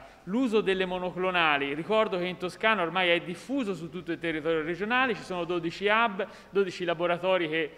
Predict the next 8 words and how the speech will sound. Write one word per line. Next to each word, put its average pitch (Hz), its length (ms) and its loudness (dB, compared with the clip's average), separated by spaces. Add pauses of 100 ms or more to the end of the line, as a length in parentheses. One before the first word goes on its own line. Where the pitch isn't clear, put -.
(300)
le 180 140 -2
somministrano. 240 1120 -2 (580)
C'è 247 200 8
un 247 140 4
problema 247 720 2
nel 190 220 -6
senso 220 440 0
che, 180 380 0